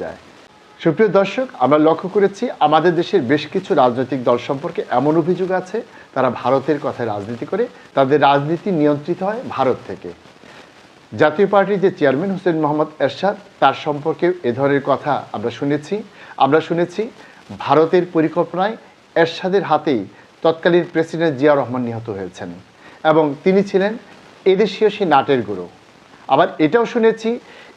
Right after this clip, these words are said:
এই হত্যাকাণ্ডের পেছনে এরশাদ মূল ভূমিকা পালন করলেও সেখানে বিশেষ সহযোগীর ভূমিকা পালন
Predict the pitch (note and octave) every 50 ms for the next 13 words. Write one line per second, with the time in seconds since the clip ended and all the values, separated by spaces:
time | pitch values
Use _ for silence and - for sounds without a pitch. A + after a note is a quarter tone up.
0 | - - - G#3+ G#3 A3 A#3 A#3+ A#3+ A#3 - - - - - - - - - -
1 | - - - - - D#3+ E3+ E3 - - A#3 A3+ A3+ G#3+ F#3 D#3+ D#3+ D3 C#3 C3+
2 | - F#3+ G#3 G3+ - G3+ F#3 C#3+ B2 A#2 - - - - - - _ _ - F#3
3 | F#3 F#3 F#3 - A3 A3 G#3+ - D3+ D#3 F3 F#3+ F3 C3+ D#3 F3+ G3 G#3+ G#3 G#3+
4 | D#3 D3+ C#3 C#3 C#3 C#3 C3+ - D#3+ D#3+ F3 A3 C4 C#4+ - - - - - -
5 | - G3+ F#3+ G#3 F#3+ F3 C#3 A#2+ E3+ F3+ - A#3 G3 - - - F#3 E3+ E3 D3+
6 | E3 D3 E3 D3+ C#3 A#2+ C#3 C#3 C#3 C#3+ C3+ D3 C3 C#3 A#2+ A#2+ B2